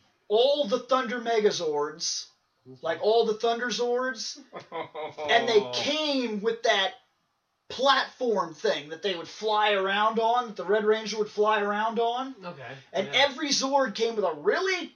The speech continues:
Speaker 1: tiny, almost like Micro Machine Ranger.
Speaker 2: Nice.
Speaker 1: That could, like,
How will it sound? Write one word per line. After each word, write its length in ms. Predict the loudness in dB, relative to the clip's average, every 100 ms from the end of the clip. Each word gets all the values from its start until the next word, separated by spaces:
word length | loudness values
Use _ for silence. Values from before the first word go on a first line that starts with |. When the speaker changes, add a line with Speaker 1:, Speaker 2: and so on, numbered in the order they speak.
| -8
Speaker 1:
tiny, 840 | 0 4 4 2 -4 -2 -2 -4 -12 -20 _ _
almost 380 | 2 2 4 0
like 240 | 0 -2 -4
Micro 520 | 2 2 2 0 0
Machine 960 | 2 0 0 0 -2 -2 -4 -6 -8 -10 _
Ranger. 680 | -4 0 0 -2 -6 -8 -12 -20 -20
Speaker 2:
Nice. 400 | -18 -16 -20 -20 _ -2
Speaker 1:
That 200 | -2 0
could, 120 | 2
like, 320 | 4 4 0